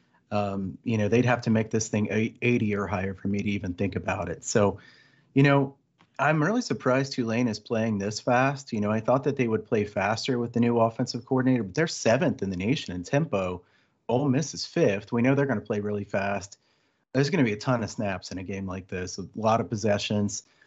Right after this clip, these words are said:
What do we make of that Tulane and Oklahoma contest? Because Tulane actually held Oklahoma to five point nine yards per play. Not bad at all,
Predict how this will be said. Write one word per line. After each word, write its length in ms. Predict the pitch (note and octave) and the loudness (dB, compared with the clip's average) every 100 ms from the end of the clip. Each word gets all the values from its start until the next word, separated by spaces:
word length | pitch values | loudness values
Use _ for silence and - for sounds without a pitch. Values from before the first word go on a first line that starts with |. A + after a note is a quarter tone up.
| _ - | _ 0
What 160 | F3+ | 4
do 60 | B3 | 6
we 120 | C4+ | 6
make 320 | D#3 D3 - | 6 2 0
of 100 | A#2 | 0
that 220 | A#2 - | 0 0
Tulane 460 | - A#2+ A2 A2+ A#2+ | -2 0 2 2 2
and 100 | G#2 | 0
Oklahoma 580 | G#2+ A2 G2 G#2+ G#2 F#2+ | -2 -4 -2 0 0 -2
contest? 680 | - F#2+ F#2 - - F2 | -4 -4 -4 -6 -6 -6
Because 260 | - A2 A#2 | -6 -4 -2
Tulane 380 | - C3 G3 G3 | 2 2 4 2
actually 360 | D#3+ - C#3 | 0 0 0
held 320 | A2 A#2 A2+ - | 4 4 4 0
Oklahoma 560 | A#2 A#2 G2+ A#2+ A2+ | -6 -4 -2 2 0
to 80 | F#2+ | -2
five 420 | - G#2+ A#2+ B2+ | 0 2 2 0
point 220 | B2 G#2+ | -4 -4
nine 260 | G2+ G#2+ A2+ | -2 -2 0
yards 300 | G2 G#2+ G#2+ | -2 -4 -6
per 140 | - | -10
play. 380 | F2+ - A#2 G#2+ | -10 0 2 2
Not 220 | G2 D3+ | 2 0
bad 240 | A2+ D3 C3 | 2 2 2
at 100 | G2 | 0
all, 460 | A#2+ C#3+ G2+ F#2+ | 0 0 0 -4